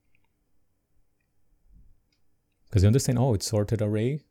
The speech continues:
I need to find an item. Oh, looks like that's a perfect case for a binary search."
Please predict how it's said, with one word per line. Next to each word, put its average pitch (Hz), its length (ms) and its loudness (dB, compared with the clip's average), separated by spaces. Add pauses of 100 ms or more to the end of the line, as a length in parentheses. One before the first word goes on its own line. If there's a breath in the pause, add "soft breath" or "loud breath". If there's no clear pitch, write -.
(380)
I 113 40 -4
need 104 120 -2
to 117 80 -4
find 104 200 -6
an 104 100 -4
item. 135 360 -8 (380)
Oh, 165 200 -6 (100)
looks 113 240 -6
like 110 180 -2
that's 107 200 -4
a 117 60 -2
perfect - 400 -2
case 107 240 0
for 120 160 -2
a 117 40 0
binary 131 300 -2
search." - 340 -10